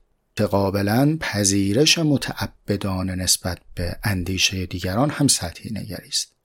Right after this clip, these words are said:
الگوی خیلی واضح شوپنهاوره. دقیق میخونه، اما بنده هیچ اندیشمندی نیست. نمیتونم اثبات بکنم، ولی برداشت شخصیم اینطوره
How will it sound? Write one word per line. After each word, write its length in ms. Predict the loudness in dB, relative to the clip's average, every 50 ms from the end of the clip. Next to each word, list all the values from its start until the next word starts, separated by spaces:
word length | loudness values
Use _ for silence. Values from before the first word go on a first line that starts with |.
| _ _ _ 8
الگوی 460 | 10 10 10 10 8 8 8 8 6
خیلی 420 | 4 2 4 6 6 6 6 4 4
واضح 560 | 6 6 8 8 6 6 4 2 0 2 2
شوپنهاوره. 760 | 0 0 0 -2 -4 -4 -6 -6 -6 -8 -8 -8 -8 -10 -10 -14 _ _ _ _ _ _ _ _ _
دقیق 440 | 6 6 6 8 6 6 6 6 4
میخونه، 560 | 2 2 2 2 2 2 2 2 0 -4 -8 _ -6
اما 400 | -6 -4 0 2 2 2 0 2
بنده 380 | 4 4 6 6 6 6 8 8
هیچ 420 | 8 8 6 4 2 0 2 0
اندیشمندی 680 | 0 0 0 0 2 0 0 0 0 -2 -2 -2 -2 -4
نیست. 400 | -6 -6 -4 -4 -4 -4 -4 -8 _ _ _
نمیتونم 460 | 8 8 10 8 6 4 2 2 2
اثبات 440 | 2 2 2 2 2 0 -2 -2 -4
بکنم، 500 | -6 -8 -6 -4 -4 -4 -4 -2 -2 2 4
ولی 220 | 6 8 8 6
برداشت 800 | 6 4 2 2 2 0 2 4 4 6 6 4 2 0 0 -2
شخصیم 760 | -2 -2 -2 -4 -2 2 2 2 2 2 0 0 -2 -4 -2 _
اینطوره 720 | 0 0 2 -2 -6 -2 2 2 2 2 0 -4 -8 -12